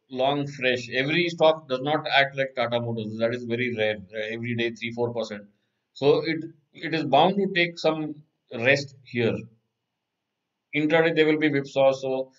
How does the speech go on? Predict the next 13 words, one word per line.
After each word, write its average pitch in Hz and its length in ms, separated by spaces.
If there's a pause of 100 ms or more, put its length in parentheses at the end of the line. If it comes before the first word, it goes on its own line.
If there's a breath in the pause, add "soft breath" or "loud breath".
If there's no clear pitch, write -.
(480 soft breath)
uh, - 40 (600)
it's 143 200
difficult 170 380
to, 170 520
uh, - 60
I 135 100
mean, 165 180
uh, 156 40
you 147 320
should 156 220
never 160 440 (800)
buy 131 360
stocks 143 680